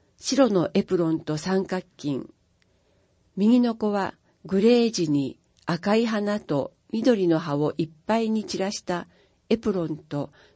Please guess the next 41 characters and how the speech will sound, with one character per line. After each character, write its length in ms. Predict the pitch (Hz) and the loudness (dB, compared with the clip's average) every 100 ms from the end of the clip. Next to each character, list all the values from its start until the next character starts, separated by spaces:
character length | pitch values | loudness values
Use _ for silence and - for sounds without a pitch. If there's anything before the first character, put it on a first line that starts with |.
| _ | _
黒 280 | 190 214 | -2 0
地 140 | 208 190 | 0 -2
に 300 | 185 185 - _ _ _ _ | 0 -2 -4 _ _ _ _
赤 340 | 160 151 202 | -8 -4 -2
い 240 | 202 196 - _ | -2 -4 -8 _
大 180 | 208 254 | 2 2
き 160 | 269 | 2
な 120 | 247 214 | -2 0
花 240 | 175 190 | 0 0
が 140 | 175 | 0
プ 140 | 160 165 | -2 -4
リ 140 | 190 | -4
ン 60 | 208 | -4
ト 120 | 180 | -6
さ 140 | - | -4
れ 120 | 180 175 | -4 -4
た 280 | - 165 - _ _ _ | -6 -8 -10 _ _ _
三 280 | - 208 220 | -8 -4 -2
角 200 | 220 262 - | 0 -2 0
巾 200 | 180 160 | 0 0
を 60 | |
か 140 | 156 147 | -2 -6
ぶ 100 | 180 | -8
っ 20 | |
て 200 | - 151 | -8 -6
い 100 | 135 | -4
ま 180 | 139 151 | -4 -8
す。 240 | - - _ _ _ _ _ _ _ _ _ _ _ _ _ - | -14 -20 _ _ _ _ _ _ _ _ _ _ _ _ _ -6
ま 160 | 170 | -6
た、 360 | 165 180 180 - _ _ _ - | -4 -4 -4 -6 _ _ _ -6
後 340 | 180 - 233 | -4 2 4
ろ 20 | 247 | 4
に 120 | 233 | 2
並 280 | 226 220 214 | 0 0 0
ぶ 280 | 202 202 - _ _ | 0 -2 -4 _ _
左 360 | - 190 233 233 | -4 2 2 2
側 240 | 233 233 | -2 -2
の 140 | 220 220 | -2 -2
男 280 | 220 208 | 0 0
子 200 | 208 - | -4 -4
は 220 | 151 143 | -4 -4